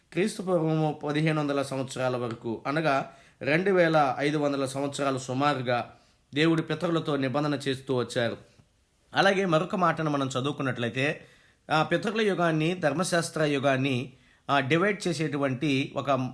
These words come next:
వచనము మనకు, ఆ, దేవుని యొక్క వాక్యములో ఇర్మియా గ్రంథము, ఇర్మియా గ్రంథము ముప్పై ఒకటవ అధ్యాయము ముప్పై ఒకటవ వచనాన్ని ఒకసారి మనము లేఖనాల్లో ఆలోచన చేసినట్లయితే, అక్కడ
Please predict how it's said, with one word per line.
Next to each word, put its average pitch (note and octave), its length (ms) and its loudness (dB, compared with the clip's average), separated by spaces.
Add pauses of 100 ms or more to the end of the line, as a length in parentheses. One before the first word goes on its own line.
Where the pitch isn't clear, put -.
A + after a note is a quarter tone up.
(120)
వచనము C#3 680 0
మనకు, C3 480 0 (340)
ఆ, C3+ 120 4
దేవుని D3 260 2
యొక్క C3+ 160 -2
వాక్యములో B2+ 640 2 (320)
ఇర్మియా G#3 300 2
గ్రంథము, C3+ 680 0 (720)
ఇర్మియా E3 260 4
గ్రంథము C#3+ 640 0
ముప్పై D3+ 600 0
ఒకటవ F3+ 400 2
అధ్యాయము C3 640 2 (640)
ముప్పై C#3+ 400 0
ఒకటవ E3 540 0
వచనాన్ని C3+ 680 0 (360)
ఒకసారి E3+ 360 0
మనము D3 460 0
లేఖనాల్లో C3+ 640 2
ఆలోచన C3 440 0
చేసినట్లయితే, B2 800 -4 (460)
అక్కడ F3+ 480 4